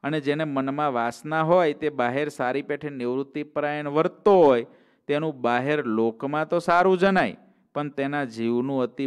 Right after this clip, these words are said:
ભૂંડું થાય. કેમ જે મુવા ટાણે તો જેવા મનમાં સંકલ્પ હોય તેવા સ્ફુરી આવે. આ જગત એવું છે ને, જે પ્રવૃત્તિ કરતો હોય ને, આખો દિવસ ભગવાન સંબંધી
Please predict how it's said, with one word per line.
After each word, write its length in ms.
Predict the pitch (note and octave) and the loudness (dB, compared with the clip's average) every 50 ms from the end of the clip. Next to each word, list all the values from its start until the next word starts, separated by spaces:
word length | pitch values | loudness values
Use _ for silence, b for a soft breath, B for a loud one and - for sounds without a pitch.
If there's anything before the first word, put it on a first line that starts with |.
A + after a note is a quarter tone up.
| A#2 F#2+ E2+ | -6 -6 -8
ભૂંડું 520 | G2+ G2+ G2+ G#2 G#2+ A2 B2+ B2+ B2+ B2+ | -8 -6 -4 -4 -2 0 0 0 0 -2
થાય. 240 | - A#2+ A#2 A2 G#2 | -4 -4 -4 -4 -6
કેમ 280 | G2+ - A#2+ A#2+ B2+ | -6 -6 -6 -6 -4
જે 120 | B2 C3 B2+ | -4 -4 -4
મુવા 440 | A2+ G#2+ G#2 G#2+ A2+ A#2 B2+ C3+ C3+ | -2 -2 -2 -2 -2 0 0 0 -2
ટાણે 380 | C3 C3 - A#2+ A#2+ A#2+ B2 A#2+ | -2 -4 -6 -6 -4 -4 -4 -6
તો 160 | A2+ - B2 A#2+ G#2 G2+ | -4 -4 -4 -4 -6 -6
જેવા 320 | G#2 A2 G#2+ A2 B2 B2+ C3 | -6 -4 -4 -2 -2 -2 -2
મનમાં 440 | B2 A#2+ A#2 A2+ A#2 A#2 A#2+ A#2+ A2+ | -4 -4 -6 -6 -4 -4 -6 -6 -6
સંકલ્પ 560 | - - A2+ A2 A2+ G#2+ - A#2+ A2+ A2 - | -8 -8 -8 -6 -6 -6 -6 -8 -8 -6 -6
હોય 140 | C3 C3 B2 | -6 -6 -6
તેવા 280 | A2+ A2+ A2 A2 A2 A2 | -4 -6 -4 -4 -4 -6
સ્ફુરી 420 | - - - - D3 D3 C#3 A#2+ G2+ | -8 -10 -4 0 2 2 2 2 -2
આવે. 240 | F2 E2+ D#2+ D2+ - _ _ _ _ _ _ _ _ _ _ _ _ _ _ _ _ _ _ _ _ _ _ _ _ _ - | -4 -10 -16 -20 -20 _ _ _ _ _ _ _ _ _ _ _ _ _ _ _ _ _ _ _ _ _ _ _ _ _ -8
આ 100 | C#3+ B2+ | -8 -8
જગત 480 | G#2+ G#2+ A2+ G#2+ A2+ C3+ C#3 C#3 D3+ | -6 -8 -8 -6 -4 -6 -6 -4 -4
એવું 180 | D3+ D#3 D#3 D3+ | -4 -4 -6 -8
છે 160 | D3+ - D#3+ | -10 -12 -16
ને, 140 | - A2 G#2+ A2 _ _ _ _ _ _ _ _ _ _ _ _ _ _ _ _ _ _ _ _ _ _ _ _ _ _ | -16 -18 -20 -20 _ _ _ _ _ _ _ _ _ _ _ _ _ _ _ _ _ _ _ _ _ _ _ _ _ _
જે 160 | A2 A2+ B2+ | -8 -6 -6
પ્રવૃત્તિ 600 | - - - A2+ A2+ A#2+ B2+ C3 C3 - - D3 C3+ | -6 -6 -6 -4 -2 -2 -2 -4 -6 -8 -10 -12 -8
કરતો 420 | - D3+ D3 D#3 D3+ - F3 E3+ | -8 -8 -8 -8 -8 -6 -4 -4
હોય 160 | E3 C#3+ A#2 G2+ | -4 -4 -6 -8
ને, 140 | F#2 F2+ F#2+ F#2+ _ _ _ _ _ _ _ _ _ _ _ _ _ _ _ _ - | -12 -14 -16 -20 _ _ _ _ _ _ _ _ _ _ _ _ _ _ _ _ -12
આખો 280 | G2+ A2 - - B2 A#2 | -12 -10 -8 -6 -6 -6
દિવસ 380 | A2 A#2+ A#2+ A#2 A#2 A2+ G#2 | -4 -4 -6 -4 -6 -6 -8
ભગવાન 560 | F#2 E2+ G2+ G#2 G2 G#2+ A2+ A#2+ B2 B2 B2 A#2 - | -12 -14 -14 -12 -8 -6 -6 -4 -4 -6 -8 -10 -12
સંબંધી 420 | A#2 G#2 A2 A#2 A#2 A#2 B2 A#2 | -12 -10 -8 -8 -8 -8 -10 -12